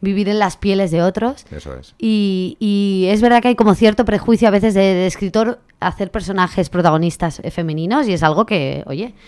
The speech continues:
Speaker 2: No, no,
Speaker 1: lo
Speaker 2: es
Speaker 1: han
Speaker 2: una,
Speaker 1: hecho las mujeres también
Speaker 2: es,
Speaker 1: toda la
Speaker 2: es
Speaker 1: vida
Speaker 2: una,
Speaker 1: y hay
Speaker 2: es
Speaker 1: que
Speaker 2: una
Speaker 1: atreverse.
Speaker 2: experiencia que yo la recomiendo cien por cien, porque entiendes más cosas, ¿no? Hay momentos que dices, "Ay, le, le voy a preguntar a mi mujer, ¿qué pasaría si te pasara esto? Déjame en paz ya", ¿no? Y dices,
Speaker 1: <laughs>
Speaker 2: "Claro, es que tiene que ser,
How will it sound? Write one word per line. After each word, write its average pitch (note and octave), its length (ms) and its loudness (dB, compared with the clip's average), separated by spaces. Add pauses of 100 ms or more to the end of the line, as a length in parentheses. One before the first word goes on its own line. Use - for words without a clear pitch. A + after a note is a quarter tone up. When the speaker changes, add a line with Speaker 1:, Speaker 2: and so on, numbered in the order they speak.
Speaker 2:
No, F#2+ 120 -10
no, A#2+ 80 -16
Speaker 1:
lo C3 60 -16
Speaker 2:
es F3 60 -2
Speaker 1:
han E3 60 2
Speaker 2:
una, E3 60 0
Speaker 1:
hecho G3+ 140 0
las G#3 160 4
mujeres F3 340 0
también E3 260 -2
Speaker 2:
es, - 40 0
Speaker 1:
toda D#3+ 180 2
la D3+ 100 2
Speaker 2:
es D3+ 40 0
Speaker 1:
vida E3+ 160 2
Speaker 2:
una, C4 80 4
Speaker 1:
y G3+ 40 2
hay E3 100 0
Speaker 2:
es - 40 -8
Speaker 1:
que - 80 -2
Speaker 2:
una F#3 80 2
Speaker 1:
atreverse. D3 340 -2
Speaker 2:
experiencia A2 380 -6
que D2+ 60 -10
yo D2+ 60 -10
la E2 160 -8
recomiendo D#2 500 -10
cien D#2+ 220 -12
por E2 160 -10
cien, D#2+ 280 -12
porque D#2 220 -12
entiendes E2+ 420 -10
más D#2 200 -12
cosas, G2+ 380 -10
¿no? F2+ 180 -10
Hay F#2+ 80 -10
momentos E2+ 340 -10
que - 80 -12
dices, D#2 300 -12 (640)
"Ay, D2 140 -14
le, D2 60 -12
le C#2+ 300 -12
voy D2+ 140 -14
a D2 100 -12
preguntar D#2 280 -10
a D2 40 -8
mi C#2+ 80 -10
mujer, C#2+ 380 -12
¿qué - 100 -10
pasaría F2 400 -8
si F2+ 100 -6
te D2+ 120 -6
pasara D#2+ 300 -4
esto? - 180 -4
Déjame C3 280 -4
en A2+ 80 -2
paz A2+ 200 2
ya", A#2+ 160 2
¿no? G#2+ 80 -2 (160)
Y G3+ 40 8 (240)
dices, F3 380 0
Speaker 1:
<laughs> - 60 -20
Speaker 2:
"Claro, F2+ 280 -6
es C#2+ 60 -10
que - 100 -12
tiene D#2 160 -10
que G#2+ 60 -10
ser, - 140 -8